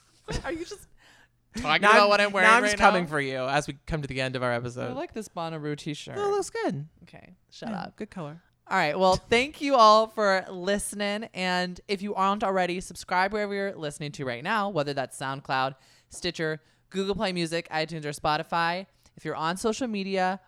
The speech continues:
Speaker 1: we are too. Search at Hot and Bravo. That's at H O T and B R A V O D.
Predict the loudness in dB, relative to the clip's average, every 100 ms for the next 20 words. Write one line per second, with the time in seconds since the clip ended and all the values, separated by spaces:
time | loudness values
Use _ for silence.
0 | _ -14 -8 -8 -8 -6 -6 -6 -8 -10
1 | -6 -6 -6 -6 -6 -2 0 0 -2 -4
2 | -4 -4 -4 -4 -10 -8 -8 -8 -10 -10
3 | -10 -10 -12 -8 -6 -6 -10 -4 -4 -4
4 | -8 -6 -6 -6